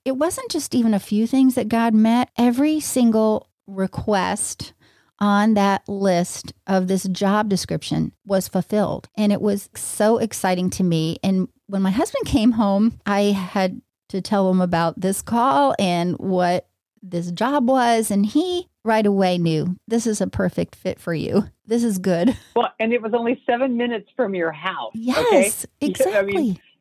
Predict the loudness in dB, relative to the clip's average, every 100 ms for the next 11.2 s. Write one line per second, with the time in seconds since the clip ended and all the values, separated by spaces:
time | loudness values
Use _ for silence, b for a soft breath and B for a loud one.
0 | _ -2 0 0 -2 -4 -4 -6 -8 -8
1 | _ -10 -8 -6 -6 -6 -8 -8 -10 -6
2 | -6 -4 0 2 2 0 -2 -6 -8 -2
3 | -2 -2 -4 -2 -4 -4 -4 -4 -2 -4
4 | -4 -6 -8 -6 -8 -10 -12 -10 -12 _
5 | -6 -6 -6 -10 -10 -12 -10 -4 -4 -4
6 | -4 -6 -2 -2 -2 -2 -2 -2 -2 -4
7 | -2 -4 -4 b b -4 0 0 -2 -2
8 | -2 0 -2 -6 _ _ _ -8 -6 -6
9 | -6 -4 -2 -2 0 0 0 -4 -14 -14
10 | -10 -8 -2 -2 -2 _ -6 -4 -2 -2
11 | -4